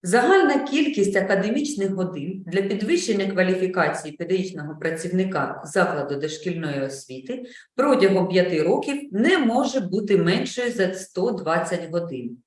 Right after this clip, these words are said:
У нормативних документах не прописано, але чи потрібно дошкільникам проходити не менше десяти відсотків загальної кількості годин, спрямованих на вдосконалення знань,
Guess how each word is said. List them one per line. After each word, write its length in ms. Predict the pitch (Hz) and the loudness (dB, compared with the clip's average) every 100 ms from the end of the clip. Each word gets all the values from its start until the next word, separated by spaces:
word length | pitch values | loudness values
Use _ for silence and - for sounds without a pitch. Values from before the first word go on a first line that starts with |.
| _ _ _ _ | _ _ _ _
У 80 | 226 | 4
нормативних 680 | 240 247 285 370 330 247 | 4 4 4 4 6 6
документах 720 | 185 214 220 226 226 180 165 185 | 4 4 4 2 2 0 -2 0
не 140 | 175 | 0
прописано, 920 | 170 160 - 240 311 - 151 139 - - | 0 -4 -4 -4 -4 -2 -2 -4 -6 0
але 600 | 196 262 208 147 135 - _ _ _ _ | 2 4 2 0 -2 -8 _ _ _ _
чи 160 | - | -2
потрібно 720 | 311 392 381 285 202 160 151 151 - - _ | 2 2 2 0 0 0 -4 -6 -12 -18 _
дошкільникам 920 | 170 208 208 202 170 156 170 202 220 | 0 2 2 0 -2 -2 -2 -2 0
проходити 680 | 226 277 302 247 170 156 156 | 2 2 2 2 2 -2 -4
не 160 | 196 | -2
менше 400 | 302 269 185 180 | 0 2 2 -2
десяти 520 | 165 175 202 214 190 175 | -4 -4 -2 -2 0 0
відсотків 580 | 190 - 196 - 165 | -2 -2 -2 -2 -4
загальної 680 | 143 196 196 180 151 151 151 | -2 0 2 2 0 -2 -8
кількості 580 | - 185 180 151 - 151 | -6 -4 -2 -4 -4 -4
годин, 440 | 170 170 165 143 | -2 -2 -2 -4
спрямованих 840 | 139 - 180 190 196 151 151 147 147 | -8 -2 0 2 2 2 0 -4 -6
на 200 | 160 160 | -6 -4
вдосконалення 840 | 170 - 196 196 175 151 147 151 | -4 -4 -4 0 0 0 -2 -4
знань, 520 | 151 180 185 151 147 | -6 0 0 0 -4